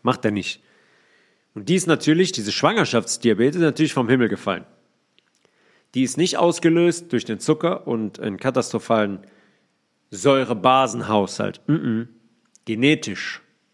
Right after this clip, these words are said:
Die Mama, die hatte das während der Schwangerschaft auch schon und die Ur-Ur-Ur-Ur-Ur-Ur-Ur-Uroma aus dem fünfzehnten Jahrhundert hatte das auch.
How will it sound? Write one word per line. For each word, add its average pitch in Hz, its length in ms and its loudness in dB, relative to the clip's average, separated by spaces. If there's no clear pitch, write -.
Die - 80 -8
Mama, 156 420 2
die 220 160 0
hatte 190 240 -2
das 170 280 -2
während 143 220 0
der 131 60 2
Schwangerschaft 117 640 -6
auch 127 220 0
schon 208 320 -2
und 123 180 0
die 123 140 0
Ur-Ur-Ur-Ur-Ur-Ur-Ur-Uroma 143 2500 6
aus 123 160 0
dem 117 120 0
fünfzehnten 151 480 2
Jahrhundert 135 560 4
hatte 151 240 0
das 156 160 -2
auch. 123 460 2